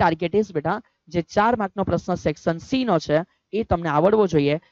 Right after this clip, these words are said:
આજના આ સેશનમાં આપણે શું કરશું? ચાલ સમજ, આજના આ સેશનમાં, બેટા, આપણે સૌથી પહેલા શરૂઆત કરશું કઈ જગ્યાએથી?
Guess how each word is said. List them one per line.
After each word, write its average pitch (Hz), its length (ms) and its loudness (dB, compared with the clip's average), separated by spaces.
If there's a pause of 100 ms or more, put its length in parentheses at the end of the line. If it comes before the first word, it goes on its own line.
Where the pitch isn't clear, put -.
(140)
આજના 254 420 2
આ 247 40 2
સેશનમાં 214 460 0
આપણે 180 180 0
શું 165 220 -6
કરશું? 143 280 -6
ચાલ 160 140 0
સમજ, 139 300 -8 (240)
આજના 247 300 2
આ 247 40 2
સેશનમાં, 208 420 -2
બેટા, 202 160 0
આપણે 196 160 -2
સૌથી 196 280 2
પહેલા 190 180 0
શરૂઆત 170 340 2
કરશું 170 300 -6
કઈ 240 180 0
જગ્યાએથી? 156 560 -2